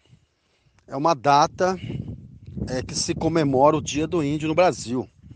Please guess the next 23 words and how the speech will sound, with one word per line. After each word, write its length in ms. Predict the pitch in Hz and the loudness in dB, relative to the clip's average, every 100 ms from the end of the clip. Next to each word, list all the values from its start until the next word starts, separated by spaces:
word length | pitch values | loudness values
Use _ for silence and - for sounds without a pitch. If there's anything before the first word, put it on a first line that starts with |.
| - - - - - - - - - - _ _ - - _ _ 180 | -20 -20 -20 -20 -20 -20 -20 -20 -20 -20 _ _ -20 -20 _ _ -8
E 200 | 190 175 | -4 2
todo 260 | 262 349 | 2 2
dia 340 | 170 151 262 226 | -2 -2 2 4
é 40 | |
dia 160 | 131 147 | 4 0
de 160 | 110 | -2
índio, 260 | 107 98 95 | -4 -4 -4
né? 160 | 120 143 - - - | -4 -4 -8 -14 -14
Eu 80 | |
acho 180 | 127 - | -12 -10
que 80 | 156 | -10
toda, 300 | - 190 156 107 127 | -2 2 2 0 -10
não, 160 | 131 - | -10 -10
não 100 | 143 | -6
existe 360 | 151 139 208 151 | -2 0 0 0
data. 540 | 110 110 107 - - - _ _ _ - - _ _ _ _ _ _ - - - - | 2 2 2 -2 -14 -16 _ _ _ -20 -20 _ _ _ _ _ _ -20 -20 -20 -8
Mas 180 | 147 - | -8 -4
como 200 | 220 208 | -6 -4
foi 200 | 196 165 | -2 -4
imposto 600 | 113 - 135 165 - 123 | -4 -2 0 0 -2 -10
essa, 340 | - 107 95 - - - _ - | -6 -6 -6 -12 -20 -20 _ -14
essa 220 | - 104 | -6 0
data 500 | 117 151 165 - | 4 6 4 -2